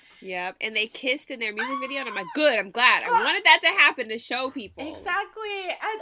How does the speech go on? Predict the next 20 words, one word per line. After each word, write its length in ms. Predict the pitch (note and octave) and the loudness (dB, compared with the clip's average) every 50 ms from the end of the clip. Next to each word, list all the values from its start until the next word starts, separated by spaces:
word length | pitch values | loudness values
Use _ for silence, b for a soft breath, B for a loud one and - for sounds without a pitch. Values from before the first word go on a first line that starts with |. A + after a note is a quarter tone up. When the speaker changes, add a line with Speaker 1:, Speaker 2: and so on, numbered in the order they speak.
| - | -6
Speaker 2:
oh, 240 | - G#4+ G#4 G#4 G#4+ A4 | -6 -6 -6 -6 -10 -10
they're 140 | A4+ A4+ G#4 | -10 -10 -8
just 220 | A#4 B4 A#4+ - | -8 -8 -8 -4
so 180 | - C#4+ C#4 D4 | -4 -2 0 0
in 120 | D4 C#4 C#4 | -2 -2 -2
love, 420 | C4+ C4 B3+ B3+ C4 C4+ C4+ C4+ B3+ | 0 2 4 4 4 4 2 -2 -6
and 100 | B3+ B3+ | -8 -6
they 140 | C4 C#4 C#4+ | -6 -8 -6
love 260 | C4 B3+ B3+ C4 B3+ | -4 -2 -2 -2 -2
making 280 | C4 C4 B3+ - C#4 B3+ | -4 -10 -10 -10 -16 -14
music, 360 | B3+ C4+ C4 - C4 C4 C4 | -14 -14 -14 -12 -14 -12 -12
and 100 | C4 C4 C4+ | -12 -12 -12
it's 100 | C4+ - | -12 -10
so 120 | C#4 C4+ C4+ | -12 -12 -12
beautiful 340 | B3+ A#3 A3+ A3+ - A#3 A3 | -12 -14 -14 -14 -14 -16 -20
to 80 | A3 | -18
see. 220 | A3 - - G#3+ - - | -20 -18 -16 -16 -14 -14
And 100 | A3+ C4+ | -12 -14
the 40 | C#4+ | -12
music 220 | D#4+ D#4+ D#4+ A4+ | -14 -14 -14 -14